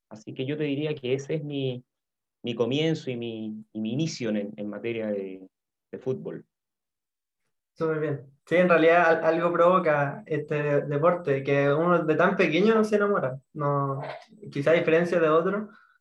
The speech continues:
Speaker 2: que quizá ya en la práctica uno le empieza a agarrar el gusto del fútbol. Uno,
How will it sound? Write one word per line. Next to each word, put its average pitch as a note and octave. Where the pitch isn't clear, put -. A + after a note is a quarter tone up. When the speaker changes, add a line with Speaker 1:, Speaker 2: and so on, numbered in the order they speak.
Speaker 2:
que C#3+
quizá D3
ya E3
en F3
la D3
práctica F3+
uno F3+
le F3
empieza E3+
a E3
agarrar E3+
el E3+
gusto F#3
del F3+
fútbol. E3+
Uno, D3+